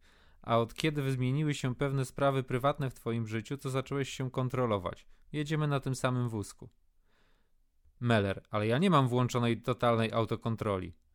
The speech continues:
A ja według ciebie mam? Ciekawe. To powiedz, jak powinna się zachowywać kobieta, która się nie kontroluje totalnie.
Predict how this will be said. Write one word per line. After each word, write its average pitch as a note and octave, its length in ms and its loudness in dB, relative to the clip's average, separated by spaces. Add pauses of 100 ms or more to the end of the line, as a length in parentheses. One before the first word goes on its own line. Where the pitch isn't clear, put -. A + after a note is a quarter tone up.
(380)
A A#2 100 0
ja C#3+ 140 4
według G3 300 -4
ciebie B2 260 -2
mam? C#3+ 320 0 (260)
Ciekawe. F#2+ 600 -2
To C3+ 100 -4
powiedz, G3 340 -2
jak F#3 200 0
powinna F3+ 380 0
się D#3 200 -4
zachowywać D3 580 -2
kobieta, C#3+ 520 0 (240)
która C#3 220 0
się C#3+ 180 -2
nie D#3 120 2
kontroluje C#3+ 560 2
totalnie. G2 560 0